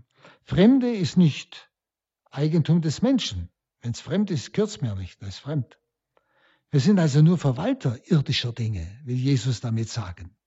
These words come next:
Wenn ihr mit dem fremden Gut nicht zuverlässig gewesen seid,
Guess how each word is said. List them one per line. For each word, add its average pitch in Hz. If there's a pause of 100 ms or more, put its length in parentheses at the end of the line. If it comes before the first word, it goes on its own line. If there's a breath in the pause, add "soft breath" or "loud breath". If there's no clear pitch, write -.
(1300)
Wenn 127
ihr 143
mit 147
dem 139
fremden 196
Gut 170
nicht 151
zuverlässig 147
gewesen 127
seid, 107